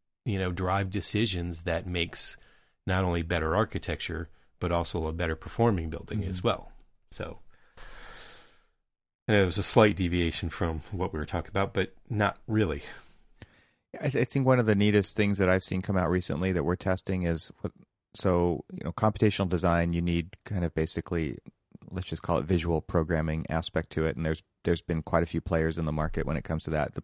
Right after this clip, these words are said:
Speaker 2: most popular one has probably been Grasshopper, which is inside of Rhino. Uh,
Speaker 1: Mm-hmm.
Speaker 2: and then there's Dynamo inside of Revit, and there's, there's other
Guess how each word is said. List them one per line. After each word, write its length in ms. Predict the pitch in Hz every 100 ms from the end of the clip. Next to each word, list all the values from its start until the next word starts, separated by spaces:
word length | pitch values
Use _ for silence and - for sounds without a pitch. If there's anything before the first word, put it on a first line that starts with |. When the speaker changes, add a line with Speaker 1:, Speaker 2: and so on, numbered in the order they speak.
| -
Speaker 2:
most 220 | 92 82
popular 360 | 80 76 87 82
one 180 | 80 80
has 100 | -
probably 420 | 90 95 92 85
been 240 | 80 82 - _ _ _ _
Grasshopper, 640 | - 80 - 71 71 80 82
which 200 | 85 -
is 120 | 82
inside 320 | 82 - 78
of 80 | 76
Rhino. 440 | 76 73 71 73 - _ _ _ _ - _ _ _ -
Uh, 240 | 90 85
Speaker 1:
Mm-hmm. 160 | 95 85
Speaker 2:
and 120 | 87
then 120 | 82
there's 160 | 78 76
Dynamo 500 | 78 78 78 78 80
inside 260 | 80 80
of 80 | 85
Revit, 360 | 80 76 78 -
and 100 | 76
there's, 240 | 73 85 - - - _ -
there's 180 | 78 -
other 380 | 78 80 76